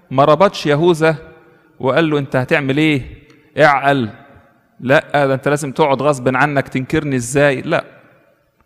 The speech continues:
انا اخترتك واديتك عطية وانت حر، تاخدها وتخدم ولا تاخدها وتهلك، ده اختيارك. ما نقولش ان ربنا مش مهتم، لا، لا.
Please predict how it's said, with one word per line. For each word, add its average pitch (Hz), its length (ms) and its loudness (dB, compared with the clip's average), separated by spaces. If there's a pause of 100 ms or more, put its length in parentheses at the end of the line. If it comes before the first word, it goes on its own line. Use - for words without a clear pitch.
(360)
انا 120 160 -2
اخترتك 180 600 -2
واديتك 147 600 -4
عطية 214 520 -2 (380)
وانت 165 280 -8
حر، - 380 -4 (580)
تاخدها 127 580 -4 (180)
وتخدم 202 600 -2 (380)
ولا 127 220 0
تاخدها 151 420 -2
وتهلك، 220 680 -2 (1700)
ده 131 100 0
اختيارك. - 680 -4 (1300)
ما 190 160 2
نقولش 277 400 0
ان 220 100 0
ربنا 214 280 2
مش 202 220 -6
مهتم، 185 580 0
لا، 226 280 0
لا. 214 220 -4